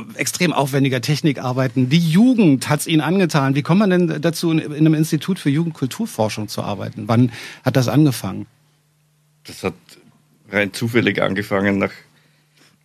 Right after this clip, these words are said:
Speaker 2: nach meinem Studium hab ich, hab ich einen Job gesucht und wollte eigentlich ganz etwas anderes machen.
Speaker 1: Mhm.
Speaker 2: Und bin dann in der, in der Marktforschung und in der Sozialforschung gelandet und an einem Institut, das sich halt schwerpunktmäßig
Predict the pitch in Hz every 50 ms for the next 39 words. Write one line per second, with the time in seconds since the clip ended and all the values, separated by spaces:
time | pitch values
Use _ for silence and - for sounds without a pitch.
0 | _ _ - 101 104 110 107 107 110 107 - - - 117 117 123 131 131 127 120
1 | 120 120 110 123 120 113 - - - - - 117 117 113 113 113 120 110 113 113
2 | 113 - 110 107 104 - - 123 117 - 127 123 123 - - - 117 117 113 -
3 | - - - _ _ _ _ _ _ _ - 107 110 110 - 120 107 107 101 107
4 | 104 92 - - 113 113 110 120 113 117 107 117 87 95 110 107 107 107 - 113
5 | 104 90 - - - 113 - 107 113 117 120 117 - _ _ _ _ _ _ -
6 | 98 - 104 104 110 107 107 107 104 110 110 110 104 92 92 98 101 98 107 104
7 | 104 101 101 101 101 110 - _ _ _ _ _ _ _ _ - 98 - - -
8 | - - - - - - - - - 113 98 92 - - - 104 107 107 104 -
9 | - - - 110 104 104 104 101 - 113 - - 90 67 101 101 - 104 92 98
10 | - 110 104 113 104 101 95 95 104 107 107 104 - 110 104 110 113 107 107 107
11 | 110 110 110 107 110 - 117 110 - 110 110 113 113 - - - - - - _
12 | - 110 98 117 110 110 104 90 - 92 104 104 101 - 113 110 113 107 101 98
13 | 95 - - 98 - - -